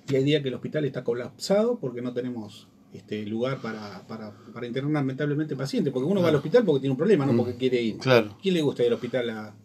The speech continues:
Speaker 2: Ahora vos fíjate, cuarenta camas en una población de veinte mil habitantes, más o menos, es nada.
Speaker 1: Sí, sobre todo en estos años de, en estos años, perdón, en estos meses de invierno, el hospital, junio, julio, agosto y parte de septiembre se colapsa. El,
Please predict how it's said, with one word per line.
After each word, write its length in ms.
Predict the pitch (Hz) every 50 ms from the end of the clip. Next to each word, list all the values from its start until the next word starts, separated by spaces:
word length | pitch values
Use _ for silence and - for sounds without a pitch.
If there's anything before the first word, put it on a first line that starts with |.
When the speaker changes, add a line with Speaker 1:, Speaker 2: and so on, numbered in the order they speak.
| _ -
Speaker 2:
Ahora 180 | 131 135 143
vos 160 | 147 156 160 156
fíjate, 260 | 160 160 143 135 127
cuarenta 440 | 117 139 139 151 170 175 165 160 143
camas 380 | 147 170 180 185 180 143 - -
en 160 | 123 113 117
una 280 | 127 131 127 120 113 107
población 420 | 113 113 113 113 110 - 151 139
de 80 | 117 110
veinte 240 | 113 113 110 110 120
mil 140 | 131 143
habitantes, 400 | 139 131 131 127 156 180 165 139
más 180 | 127 139 139 135
o 40 | 135
menos, 320 | 170 208 190 143 113 104
es 80 | 107 110
nada. 420 | 127 175 180 135 113 104 101 - -
Speaker 1:
Sí, 200 | 151 147 139 139 - - -
sobre 300 | - - 175 175 180 190
todo 200 | 190 269 269 240
en 60 | 214
estos 220 | 196 180 - 170 165
años 480 | 180 175 180 170 151 139 - - 131
de, 440 | 127 135 135 131 131 131 127 131 120
en 160 | 110 - -
estos 280 | - - - - - -
años, 200 | 120 113 110 107
perdón, 280 | 107 117 131 127 113 123
en 80 | 131
estos 200 | 135 131 - 135
meses 280 | 139 160 147 - 143 127
de 80 | 127
invierno, 560 | 123 123 147 220 277 285 240 170 123 110 - - - _ - - _ _ _ -
el 160 | 120 113 107
hospital, 640 | 101 95 123 123 139 180 190 175 151 131 120 110 104
junio, 640 | - - - - - 160 170 175 165 160 151 139 -
julio, 420 | - - 165 170 170 165 151 135 127
agosto 560 | 123 135 165 180 180 - - 165 143 127 120
y 80 | 117
parte 240 | 113 - 143 139 139
de 80 | 135 120
septiembre 560 | - - 117 113 - - - 175 208 226 220
se 140 | - - -
colapsa. 440 | 113 123 147 - - - - 110 104
El, 200 | 95 98 -